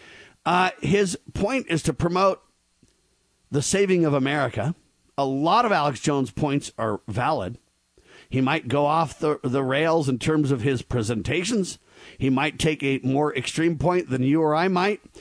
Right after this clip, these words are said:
He might do a lot of things, but he's more credible than the mainstream press is.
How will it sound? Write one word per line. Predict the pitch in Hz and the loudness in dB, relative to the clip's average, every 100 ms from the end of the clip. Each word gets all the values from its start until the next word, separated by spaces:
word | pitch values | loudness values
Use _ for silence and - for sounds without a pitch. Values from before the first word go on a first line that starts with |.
| - - | -20 -4
He | 196 | 0
might | 233 277 | 0 0
do | 233 | 2
a | 220 | 2
lot | 160 165 214 | 2 2 2
of | 151 | 0
things, | - 87 101 143 - _ _ _ _ _ _ _ _ - | -4 -4 -4 -6 -12 _ _ _ _ _ _ _ _ -2
but | 175 175 | -2 0
he's | 156 165 | 0 2
more | 160 185 | 2 0
credible | - 185 214 190 | 0 0 0 0
than | 165 160 | 2 2
the | |
mainstream | 170 196 - 180 | 0 0 0 -2
press | 135 170 247 196 | 0 0 0 0
is. | 180 277 - | -2 -4 -10